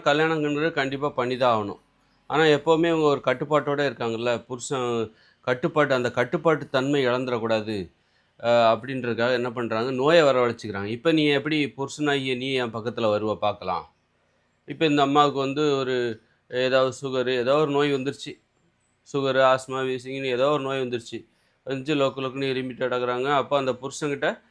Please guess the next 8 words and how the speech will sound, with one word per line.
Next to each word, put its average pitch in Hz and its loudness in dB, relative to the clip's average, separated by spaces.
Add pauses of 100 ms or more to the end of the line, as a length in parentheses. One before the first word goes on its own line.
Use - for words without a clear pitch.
(460)
புருஷன்கிட்ட 156 -2
வந்து 139 -2 (440)
இவங்க 135 0
என்ன, 143 0 (200)
"இப்போ 175 -2
வந்து 170 2
நீங்க 151 2
எப்படி 135 2